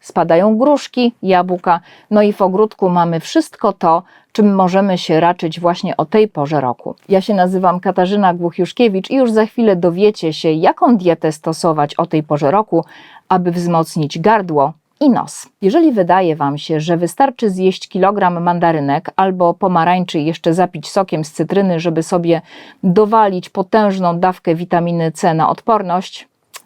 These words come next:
z jednej strony macie rację, ale z drugiej strony to wszystko was wychładza.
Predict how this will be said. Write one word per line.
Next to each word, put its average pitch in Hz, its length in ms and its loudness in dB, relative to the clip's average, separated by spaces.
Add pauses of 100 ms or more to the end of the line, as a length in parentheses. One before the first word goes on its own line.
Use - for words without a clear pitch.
(120)
z 247 100 -6
jednej 330 280 2
strony 240 360 0
macie 170 300 -2
rację, 120 380 -6 (220)
ale 131 200 -4
z 151 100 -10
drugiej 208 380 2
strony 131 480 -4 (360)
to 156 100 -4
wszystko - 460 -4
was 156 360 -2
wychładza. 135 720 -4